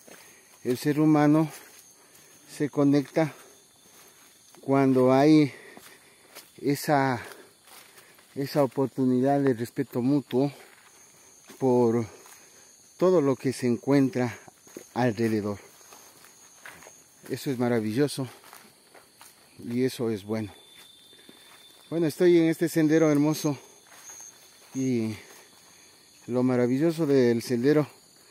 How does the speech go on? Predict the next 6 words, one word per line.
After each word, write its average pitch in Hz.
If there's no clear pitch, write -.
que 123
acá 135
encuentras 127
quietud, 156
paz, 151
armonía, 131